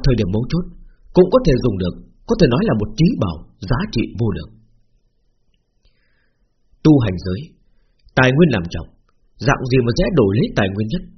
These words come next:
khẳng định chính là loại quáng mạch độc nhất vô nhị này. Có hàn ngọc quáng này, băng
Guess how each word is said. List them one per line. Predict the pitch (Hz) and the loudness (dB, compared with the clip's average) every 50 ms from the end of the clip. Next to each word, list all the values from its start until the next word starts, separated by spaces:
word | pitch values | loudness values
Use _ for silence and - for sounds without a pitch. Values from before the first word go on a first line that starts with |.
| _ _ _ _ _ _ _ _ _ _ - | _ _ _ _ _ _ _ _ _ _ 0
khẳng | - 139 127 120 131 | 0 2 2 2 2
định | 127 - - | 0 0 2
chính | - 196 247 | 0 2 2
là | 220 131 123 | 2 2 2
loại | - - - - | 0 -2 -2 -2
quáng | 151 151 214 262 151 | -2 -2 -2 -2 -4
mạch | 113 - - - 143 | -4 -4 -4 -2 -2
độc | 110 107 123 131 | -2 -2 0 -2
nhất | 190 - - 127 | -2 -2 0 -2
vô | 123 110 | -2 -2
nhị | 92 - - - | -4 -6 -8 -10
này. | 92 85 - _ _ _ _ _ _ _ _ _ _ _ _ _ _ _ _ _ _ _ - | -14 -14 -18 _ _ _ _ _ _ _ _ _ _ _ _ _ _ _ _ _ _ _ 2
Có | 202 214 170 | 2 4 4
hàn | 131 117 | 2 2
ngọc | 113 113 110 - - | 2 0 -2 0 0
quáng | 139 185 233 156 110 | -2 -2 0 -2 -2
này, | 95 90 - - - _ _ _ _ _ _ 147 | -2 -4 -6 -10 -16 _ _ _ _ _ _ 2
băng | 147 147 | 2 2